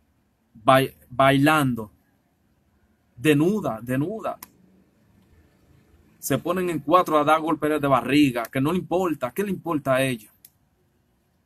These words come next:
Pero un día le va a pesar todo eso que ellos están haciendo en vivo en Facebook Live. Nada más porque coger un grupito de view,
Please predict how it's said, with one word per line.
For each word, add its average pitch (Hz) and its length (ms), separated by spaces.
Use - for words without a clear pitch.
Pero 113 480
un 147 220
día 143 260
le 120 100
va 127 120
a 127 60
pesar 110 460
todo 160 640
eso 135 420
que 117 180
ellos 127 180
están 120 180
haciendo 117 520
en 110 220
vivo 127 260
en 107 80
Facebook 104 300
Live. 95 320
Nada 135 220
más 170 160
porque 180 240
coger 165 420
un 208 200
grupito 190 560
de 147 120
view, 135 320